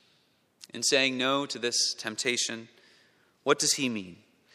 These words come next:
He at least means that to accuse God,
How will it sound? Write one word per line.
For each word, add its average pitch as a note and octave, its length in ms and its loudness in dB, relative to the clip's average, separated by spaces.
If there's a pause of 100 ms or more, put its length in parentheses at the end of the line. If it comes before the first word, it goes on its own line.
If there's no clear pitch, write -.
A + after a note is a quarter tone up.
(680)
He D#3 200 6
at F#2 160 6
least G3 360 2
means A#2+ 440 -4
that - 960 2
to - 100 -6
accuse F3 520 -2
God, A2 460 4